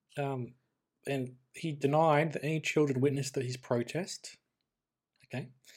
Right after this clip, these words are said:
And he also rejected the notion that it was offensive, saying, "What's uncivilized about it? We come into the world naked." Again,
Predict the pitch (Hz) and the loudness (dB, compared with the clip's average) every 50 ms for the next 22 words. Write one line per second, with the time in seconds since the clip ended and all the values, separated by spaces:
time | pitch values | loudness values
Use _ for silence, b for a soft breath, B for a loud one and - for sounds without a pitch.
0 | B B B B B B B B _ - - 139 143 135 135 160 170 - - 208 | B B B B B B B B _ -6 -2 -2 0 0 2 0 0 2 2 2
1 | 180 139 131 131 139 139 - - 131 123 120 120 120 120 123 131 127 - - 127 | 4 4 4 4 4 2 -2 -8 -8 -4 -4 -2 0 0 0 0 0 -2 -4 -4
2 | 120 117 - 120 120 - - - 226 240 - - 101 95 98 - - - - 127 | -4 -4 -4 -6 -6 -6 -4 -2 -2 -2 -2 -4 -6 -8 -8 -12 -12 -8 -6 -4
3 | 131 131 127 127 123 120 - - b b b b b b b b _ - 262 269 | -2 -2 0 -2 -2 -4 -8 -14 b b b b b b b b _ -4 -4 -2
4 | - - 208 208 196 196 - 214 180 180 160 151 147 147 143 143 143 123 135 143 | 0 2 2 2 2 4 4 4 4 6 6 6 6 4 4 2 -2 -2 0 0
5 | 160 165 135 110 - - _ _ _ _ _ _ _ _ - 131 127 - 160 160 | 2 2 2 0 -2 -4 _ _ _ _ _ _ _ _ -4 -4 -2 0 0 -2
6 | 175 170 - 175 156 143 165 180 160 131 120 120 127 127 170 170 170 160 - _ | 0 0 0 2 4 6 6 6 6 6 2 0 0 0 -2 -4 -4 -6 -12 _
7 | _ _ _ _ _ _ _ _ _ _ _ _ _ _ _ _ _ _ _ _ | _ _ _ _ _ _ _ _ _ _ _ _ _ _ _ _ _ _ _ _
8 | _ _ _ _ _ _ _ _ _ _ _ _ _ _ _ _ _ _ _ _ | _ _ _ _ _ _ _ _ _ _ _ _ _ _ _ _ _ _ _ _
9 | _ _ _ _ - - 113 123 147 160 139 98 - | _ _ _ _ -14 -8 -6 -6 -4 -4 -6 -8 -12